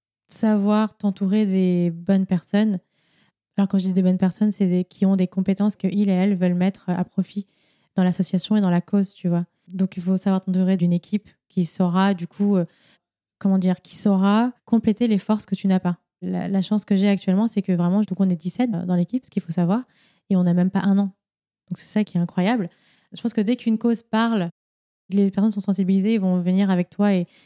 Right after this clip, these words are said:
et tirer tout le monde vers le haut, en fait. Donc, déjà, c'est une équipe, parce que tu peux rien faire seule, ça, c'est sûr. Ensuite, qu'est-ce qui, bah, il y a tout ce qui est, on en parlait tout à l'heure, c'est tout ce qui est côté, euh, financement aussi, tu vois.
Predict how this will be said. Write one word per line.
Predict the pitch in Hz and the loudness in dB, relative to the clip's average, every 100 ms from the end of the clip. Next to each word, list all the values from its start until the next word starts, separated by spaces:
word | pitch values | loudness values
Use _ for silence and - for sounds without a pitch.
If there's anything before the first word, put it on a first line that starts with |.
| _ - | _ -2
et | 196 170 - | -2 -2 -4
tirer | 214 202 214 | 0 0 0
tout | - | 0
le | 202 | 2
monde | 202 | 2
vers | 190 190 | 2 0
le | 185 | 0
haut, | 202 | 0
en | 185 | -2
fait. | - 170 _ | -4 -14 _
Donc, | - 202 | -4 0
déjà, | 220 | 0
c'est | 220 | 0
une | 202 | 2
équipe, | 190 - 254 | 0 -2 -10
parce | - | -8
que | |
tu | 190 - | -10 -4
peux | 185 | -2
rien | 175 | 0
faire | 170 165 | -2 -6
seule, | - 190 185 _ | -4 -6 -6 _
ça, | |
c'est | 190 180 | -6 -6
sûr. | - 185 175 _ _ _ _ _ _ _ _ _ | -6 -6 -8 _ _ _ _ _ _ _ _ _
Ensuite, | - 202 - 233 240 - | -2 -2 -2 -2 -4 -2
qu'est-ce | 208 196 | -4 -4
qui, | - 202 196 185 | -4 -2 0 0
bah, | 185 185 | 2 2
il | |
y | 180 | 2
a | 175 | 0
tout | - | -4
ce | 190 | -10
qui | - 196 | -2 0
est, | 190 175 | 2 0
on | 170 175 | -2 -2
en | 175 | -2
parlait | 185 180 | 0 -2
tout | - - | -2 -4
à | 196 | -2
l'heure, | 214 208 | 0 -2
c'est | - | -4
tout | 180 - | -10 -10
ce | - | -10
qui | - | -4
est | 185 | -2
côté, | - 185 - 190 | -2 -4 -2 0
euh, | 180 165 - 170 | 0 -2 -6 -10
financement | - 185 180 - 262 247 | -4 -2 -2 0 2 2
aussi, | 202 - | 0 -4
tu | - 196 | -8 -2
vois. | 175 | -2